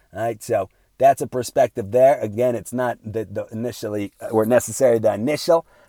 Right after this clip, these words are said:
perspective for people that need to figure out a basic concept like that. They don't have to stop when they s-, get tired when running, or that they have to exert themselves and work hard to, in order to, to be successful.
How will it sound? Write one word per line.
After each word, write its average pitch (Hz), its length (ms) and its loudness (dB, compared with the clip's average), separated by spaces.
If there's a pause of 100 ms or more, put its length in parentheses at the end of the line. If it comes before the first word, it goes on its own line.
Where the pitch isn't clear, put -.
perspective 165 640 2
for 113 160 0
people 131 360 0
that 113 200 8
need 117 220 -4
to 104 100 -6
figure 120 360 -2
out 120 180 4
a 104 60 0
basic 127 440 -4
concept 131 400 -6
like 101 220 -4
that. 104 240 -6
They 110 100 -6
don't 110 120 -8
have 113 180 -6
to - 100 -12
stop - 380 -4
when 107 140 -8
they 101 180 -6 (340)
s-, 107 320 -8
get 110 200 -6
tired 131 260 0
when 117 200 -4
running, 147 340 0
or 127 60 -2
that 117 180 -2
they 113 100 0
have 120 260 6
to 117 120 -4
exert 107 440 -4
themselves 139 480 -2 (320)
and 110 140 -8
work 127 220 -2
hard 139 380 0
to, 120 100 0
in 110 120 -4
order 123 220 -2
to, 110 340 -4
to 110 140 -8
be 123 180 -6
successful. 151 720 -2